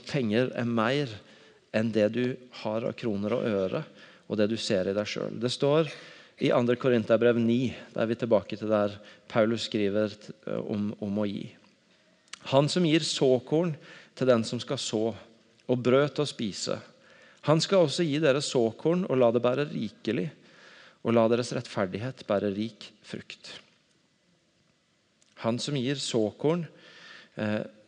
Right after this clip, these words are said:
til den som skal så, og brød til å spise, han skal også gi dere såkorn og la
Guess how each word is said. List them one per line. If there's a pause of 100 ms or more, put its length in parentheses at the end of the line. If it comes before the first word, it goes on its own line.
(460)
til
den
som
skal
så, (120)
og
brød
til
å
spise, (960)
han
skal
også
gi
dere
såkorn
og
la